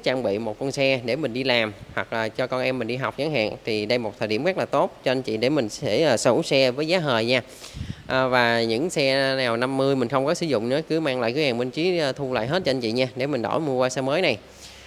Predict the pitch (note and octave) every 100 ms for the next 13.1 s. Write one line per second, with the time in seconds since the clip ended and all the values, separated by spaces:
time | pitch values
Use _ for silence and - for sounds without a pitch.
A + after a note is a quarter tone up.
0 | - - B2 D3 F#3 E3+ D#3+ C3 C3+ -
1 | C3+ F3+ C#3 A#2+ D3 D#3+ C#3+ C3 - -
2 | - C3 B2 C3 B2+ B2+ E3 E3+ C3+ B2
3 | A#2+ B2 B2 B2 A#2+ - D#3 E3 - G#2
4 | A2 D3 D#3 F#3 - - - - D#3 A3
5 | E3+ B2+ C#3 C#3+ B2 D#3 C#3+ - - C3
6 | B2+ D3 D3+ C#3 G#2 B2 C#3 C3+ A#2+ B2
7 | A#2+ A#2+ A#2+ A#2 A#2 C#3+ G3+ E3 D3 A#2+
8 | A2 C3+ - D3+ C#3+ B2+ C3 E3+ D3+ C#3
9 | - F3+ E3 B2+ D#3 C#3 E3 C#3+ A2+ C3+
10 | D3+ C#3 C#3 B2 C#3 - - - - -
11 | B2+ D#3 D3 D3+ D3 C3 A#2+ A2 A2 G2+
12 | F2+ D3 F3+ D#3+ C3 A2 G#2 F#3 F3+ A#2+